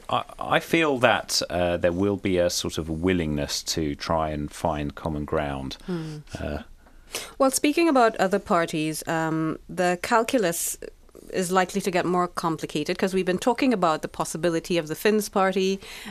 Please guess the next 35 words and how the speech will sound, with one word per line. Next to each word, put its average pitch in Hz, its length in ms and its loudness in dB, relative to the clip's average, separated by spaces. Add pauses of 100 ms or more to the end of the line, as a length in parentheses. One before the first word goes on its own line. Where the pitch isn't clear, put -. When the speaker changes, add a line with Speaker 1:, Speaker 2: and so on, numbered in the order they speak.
(160)
Speaker 2:
uh, 143 340 4
lining 190 380 6
up 180 180 0
with 160 140 -2
the - 120 0
S - 140 -2
D 160 100 -4
P. 214 400 0 (300)
Let's 311 260 4
look 349 120 2
a 330 40 4
little 240 200 4
bit 214 160 4
about 180 320 2
the 170 100 -4 (140)
Greens 277 520 4
and 247 140 4
the 233 60 2
Left 240 260 2
Alliance, 269 640 4
by 170 240 2
the 165 140 0
way, 160 360 -2 (260)
who 214 120 2
are 175 340 4
other 285 240 6
opposition 165 540 0
parties 151 440 -4
that 165 140 -2
scored 202 500 -2
big 220 260 4
gains 208 420 4
in 151 80 2
this 151 220 -4
election 160 580 -2